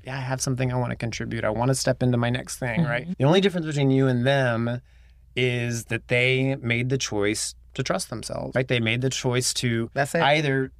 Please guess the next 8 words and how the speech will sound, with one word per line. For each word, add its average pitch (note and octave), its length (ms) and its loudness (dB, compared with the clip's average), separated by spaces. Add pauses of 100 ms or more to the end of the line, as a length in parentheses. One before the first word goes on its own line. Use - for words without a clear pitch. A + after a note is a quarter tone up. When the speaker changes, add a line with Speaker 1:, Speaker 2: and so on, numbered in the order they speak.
(340)
Speaker 1:
do C3+ 180 4
the C#3+ 80 4
work C3+ 160 2
to D#3 120 -8
prepare, C3+ 680 -2
right? A#2 320 2 (100)
Or C#3+ 580 4 (560)
to, C3 320 2